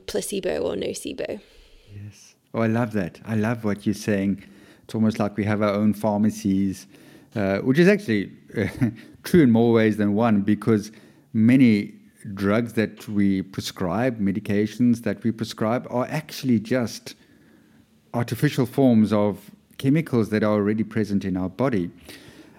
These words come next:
Speaker 2: Um, so those t-, some of those reactions. Well, um, there's the, the pain relief effect, for example.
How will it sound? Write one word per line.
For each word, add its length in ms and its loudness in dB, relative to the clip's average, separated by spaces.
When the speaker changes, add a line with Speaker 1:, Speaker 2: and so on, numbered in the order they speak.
Speaker 2:
Um, 480 2
so 280 4
those 380 4
t-, 200 -6
some 200 2
of 120 4
those 220 4
reactions. 600 0
Well, 460 0
um, 420 4
there's 360 2
the, 340 0
the 120 0
pain 400 0
relief 380 4
effect, 380 -2
for 120 -2
example. 640 0